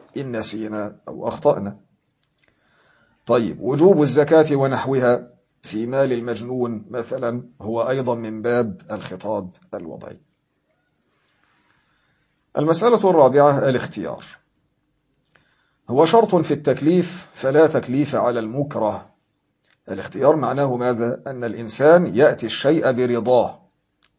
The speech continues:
يأتي الشيء برضاه وإرادته، فضد ذلك هو المكره. المكره الذي يأتي الشيء إما بدون إرادة بالكلية،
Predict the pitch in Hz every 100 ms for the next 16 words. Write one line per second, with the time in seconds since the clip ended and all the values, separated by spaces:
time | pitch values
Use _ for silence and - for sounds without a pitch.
0 | - 107 87 90 - 120 143 160 - 101
1 | 123 113 113 117 87 - 90 92 110 117
2 | 123 123 98 90 - _ _ _ _ _
3 | _ _ _ _ _ _ _ 92 90 -
4 | _ _ 131 196 170 156 196 202 190 160
5 | 156 143 151 156 127 - - - 90 139
6 | 180 185 180 117 120 143 123 127 156 127
7 | 127 - 120 104 - 165 160 139 131 135
8 | 165 135 127 127 151 160 160 110 117 -
9 | 117 131 165 165